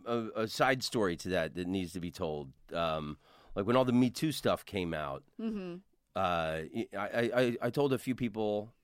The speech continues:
Speaker 1: uh, and my wife at the time the story, and they were like, "Oh, he sexually assaulted you." And I was like, "No, n-, no, I, I think,
Speaker 2: Ah.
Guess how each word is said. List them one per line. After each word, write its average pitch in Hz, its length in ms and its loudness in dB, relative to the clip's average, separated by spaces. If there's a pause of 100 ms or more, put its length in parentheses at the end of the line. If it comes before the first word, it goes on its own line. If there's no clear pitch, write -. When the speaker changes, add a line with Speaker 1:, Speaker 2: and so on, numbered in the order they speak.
(140)
Speaker 1:
uh, 85 380 0
and 92 160 -2
my 82 180 0
wife 98 360 0
at 92 80 -6
the 87 80 -14
time 80 680 -4
the 92 100 -6
story, 147 420 0
and 92 100 0
they 92 120 0
were 90 120 -2
like, 80 320 -2
"Oh, 160 100 6
he 202 100 8
sexually 165 500 4
assaulted 120 580 2
you." 69 200 -10 (600)
And - 20 -8
I 117 40 -4
was 127 100 0
like, 135 100 -2
"No, 175 600 0 (140)
n-, 135 180 -4
no, 170 320 0
I, 143 220 0 (160)
I 135 80 0
think, 185 260 -2
Speaker 2:
Ah. - 60 -14